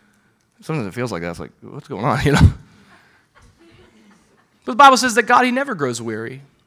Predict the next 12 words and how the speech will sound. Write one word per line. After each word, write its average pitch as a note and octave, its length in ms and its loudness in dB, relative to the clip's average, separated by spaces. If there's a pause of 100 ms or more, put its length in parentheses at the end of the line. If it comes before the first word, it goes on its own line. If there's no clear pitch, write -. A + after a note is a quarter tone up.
He's F#3 160 -14
always D#3+ 280 -4
faithful. A#2 400 -10
He's C3+ 120 -12
always C#3 260 -2
available. A#2 600 -12 (400)
He's C3+ 120 -14
always A#2+ 240 -6
present. A#2+ 480 -14
He's B2+ 140 -14
always G#2+ 340 -10
working. A2+ 540 -14